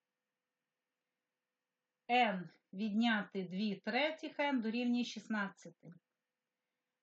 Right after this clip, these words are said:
Е, біля N стоїть число один, тому коли від одиниці відняти дві третіх, ми будемо мати одна третя N дорівнює шістнадцяти, а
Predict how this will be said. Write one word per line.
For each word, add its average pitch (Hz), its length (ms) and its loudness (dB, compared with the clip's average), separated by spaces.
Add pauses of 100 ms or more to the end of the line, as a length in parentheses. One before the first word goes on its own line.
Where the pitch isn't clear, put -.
(340)
Е, 185 240 -4
біля 190 400 2
N 262 220 6
стоїть 247 320 -2
число 240 320 -4
один, 277 420 -2
тому 226 300 0
коли 226 220 -2
від 214 180 -2
одиниці 233 500 0
відняти 208 440 -4
дві 196 200 -4
третіх, 277 460 -2
ми 214 140 -2
будемо 226 300 -2
мати 233 360 -2
одна 208 640 0
третя 196 600 -2
N 180 420 -2
дорівнює 175 600 -2
шістнадцяти, 320 1040 -2 (800)
а 311 220 6